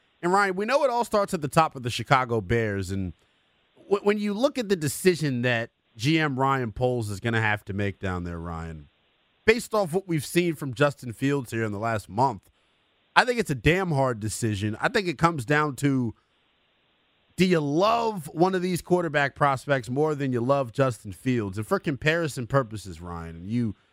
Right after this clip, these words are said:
scouted Justin Fields coming out, where would he rank in this class just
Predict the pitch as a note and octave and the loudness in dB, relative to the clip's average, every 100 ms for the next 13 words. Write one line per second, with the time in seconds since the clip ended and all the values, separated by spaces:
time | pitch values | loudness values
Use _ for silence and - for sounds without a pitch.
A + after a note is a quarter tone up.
0 | _ _ - B2 A#2+ G2+ A#2+ A#2 G2 A#2 | _ _ 0 2 2 0 -2 -2 -4 -2
1 | A2 - A2+ G#2 G2+ G2 G2 D#3+ B3+ C4 | -2 -2 -2 0 2 0 0 2 2 0
2 | F3+ A#2 D#3 A3+ E3+ B2 G#2+ F#2 - C3+ | -4 -4 -2 0 0 0 0 -4 -4 0
3 | B2 B2 - C3+ A#2+ A2 F#3+ G3 | 0 -2 0 0 0 0 0 0